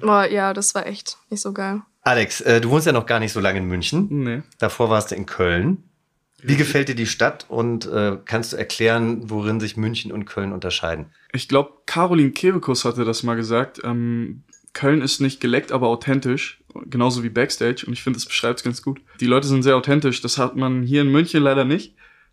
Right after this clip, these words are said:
Speaker 3: Aber, ähm,
Speaker 1: Hey.
Speaker 3: die Stadt ist deutlich schöner. Wahrscheinlich die schönste Stadt, die ich in Deutschland gesehen hab. Aber Köln ist von den Leuten her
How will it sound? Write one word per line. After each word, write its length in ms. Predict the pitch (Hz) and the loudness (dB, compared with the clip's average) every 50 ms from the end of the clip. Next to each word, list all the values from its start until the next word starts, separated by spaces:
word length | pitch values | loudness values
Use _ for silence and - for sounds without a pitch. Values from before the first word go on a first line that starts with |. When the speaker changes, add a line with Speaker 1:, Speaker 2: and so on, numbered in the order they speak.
| _ _ - | _ _ 0
Speaker 3:
Aber, 720 | - 120 123 117 127 123 123 123 120 120 120 113 - - | 0 2 2 4 4 4 4 6 6 4 4 2 2 0
ähm, 160 | 117 120 117 | 0 2 2
Speaker 1:
Hey. 320 | 120 240 240 269 285 277 254 | 2 2 4 4 2 2 2
Speaker 3:
die 80 | 240 - | 2 0
Stadt 360 | - - - 127 127 135 - | 0 -2 0 0 0 0 0
ist 460 | 127 123 123 - - - - 120 - | -4 -4 -2 -4 -6 -6 -10 -6 0
deutlich 360 | 123 127 139 135 135 127 - - | 2 2 2 2 0 -4 -2 0
schöner. 360 | - 139 135 131 110 104 - _ - | 2 2 2 2 0 -4 -6 _ -8
Wahrscheinlich 480 | - 117 117 - 147 156 170 170 170 | -6 -6 -4 0 0 2 2 0 -2
die 80 | - 151 | -2 -4
schönste 340 | 143 - 165 170 170 - 156 | 0 0 0 0 0 -2 -4
Stadt, 260 | - - 147 151 147 | 0 0 0 0 0
die 40 | 143 | -2
ich 80 | 139 | -2
in 80 | 151 143 | -2 0
Deutschland 360 | 135 151 139 - - 139 127 | 2 2 0 0 -2 -4 -4
gesehen 280 | 120 123 127 127 131 135 | -4 -4 -4 -2 -2 -2
hab. 180 | 127 - - - - _ | -4 -4 -8 -20 -20 _
Aber 400 | - - 120 113 113 110 110 110 | -6 -4 -2 0 0 0 0 -2
Köln 520 | 113 - - - - 123 120 120 117 110 104 | -4 -8 -12 -6 -2 0 2 2 0 -2 -4
ist 480 | 107 113 110 104 - - - - - - | -4 -6 -6 -6 -6 -6 -8 -8 -6 0
von 180 | - 135 127 | 0 2 2
den 80 | 123 120 | 2 2
Leuten 320 | 123 123 127 123 - 123 | 4 4 4 2 0 -2
her 440 | 120 123 120 120 117 117 117 127 - | -4 -2 0 2 2 2 0 -2 -10